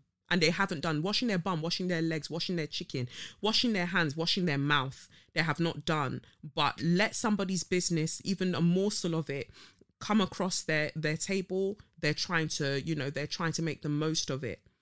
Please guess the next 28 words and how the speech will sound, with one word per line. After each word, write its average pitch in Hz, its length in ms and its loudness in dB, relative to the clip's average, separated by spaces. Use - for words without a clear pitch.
So - 160 2
you 220 160 2
can't 262 280 -6
worry 202 360 0
about 147 480 -4
other 190 180 2
people 185 320 -4
perceiving 165 580 -2
you 151 120 -2
as 147 80 -4
having 156 260 -4
failed. 180 560 -4
And 196 340 -2
sometimes 294 380 -2
it's 196 140 -6
not 190 100 -8
necessarily 175 400 -4
just 165 320 -6
the - 160 -8
other 208 220 2
people 160 340 -6
as - 160 -6
well. 160 300 -4
It's 196 160 0
the 202 100 0
internalized, 208 1120 0
um, 147 400 -2
naysayers 165 840 0